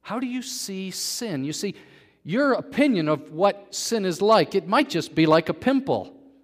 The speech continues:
a bit troublesome and annoying, but not that big a deal. I'll get over it.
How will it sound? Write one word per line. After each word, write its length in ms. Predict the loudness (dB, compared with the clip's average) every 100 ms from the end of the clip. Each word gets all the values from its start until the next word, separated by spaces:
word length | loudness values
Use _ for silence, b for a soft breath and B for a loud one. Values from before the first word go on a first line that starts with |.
| b b -4
a 60 |
bit 320 | -2 -2 -4
troublesome 580 | -4 0 0 -2 -6 -4
and 100 | -2
annoying, 600 | -2 -2 0 0 0 -2
but 280 | -2 -2 -4 b b b b b _ _ _ _ _
not 260 | -4 -4 0
that 220 | -2 0
big 200 | -2 -2
a 40 | -2
deal. 400 | 0 2 4 4
I'll 200 | 2 2
get 240 | 0 2
over 360 | 2 2 0 -4
it. 360 | -6 -10 -16